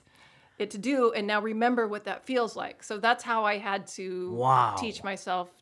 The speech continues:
Speaker 1: to get in the right position.
Speaker 2: So it was a lot of just mirroring.
Speaker 1: Yeah.
Speaker 2: That is, I love that. Like, in the development of our game, now we have, you know, there's a guy I know in Chicago who has broken down with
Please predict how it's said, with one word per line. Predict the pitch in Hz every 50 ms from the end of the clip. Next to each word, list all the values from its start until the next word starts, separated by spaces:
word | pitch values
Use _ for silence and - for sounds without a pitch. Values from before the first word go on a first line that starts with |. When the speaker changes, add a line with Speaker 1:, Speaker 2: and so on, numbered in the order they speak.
| _ _ -
Speaker 1:
to | - 208
get | 160 - 214 208 185 - -
in | - 190 190 190
the | 185 185
right | 196 185 - -
position. | - 196 - 196 175 - - - - - -
Speaker 2:
So | - 180
it | 175
was | 147
a | 143
lot | 143 135 139 156
of | 165 135
just | 139 127 101 110
mirroring. | 113 127 139 135 110 101 98 95 73 65 - _ _ _ _ _ _ _ _ _
Speaker 1:
Yeah. | - - 190 175 - _ _ _ -
Speaker 2:
That | 147 147 147 135
is, | 123 104 - - - - - _ _ - 143 - - _ -
I | 143 175 180 151 123
love | 113 120 127 135 143 147 135 104 -
that. | 120 104 104 - -
Like, | 160 180 175
in | 185 180
the | 175 160
development | 165 151 180 196 220 226 202 196 170
of | 160 156
our | 160 170
game, | 156 147 156 170 170 143
now | 139 139 156 170
we | 175 165 143
have, | 143 135 131 127 120 113 - -
you | 147 135
know, | 131
there's | 131 165 160 139
a | 131
guy | 131 127 127 123
I | 120 123 143
know | 139 135 127 123
in | 120 120
Chicago | - - 110 - - 131 139 143 143 131 110
who | 117 120 117 101 - - - - - - _
has | - 117 107 92
broken | - 127 131 131 131 135 123 117
down | 123 123 120 120 120 123 123 117 - -
with | 131 123 - -